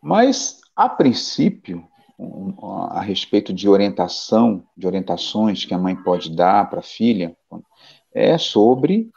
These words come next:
a prevenção de doenças, a prevenção de, de, de uma gravidez indesejada, né? Você imagina uma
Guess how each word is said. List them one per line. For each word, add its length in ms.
a 80
prevenção 560
de 80
doenças, 720
a 80
prevenção 840
de, 460
de, 180
de 120
uma 120
gravidez 920
indesejada, 1200
né? 160
Você 200
imagina 500
uma 340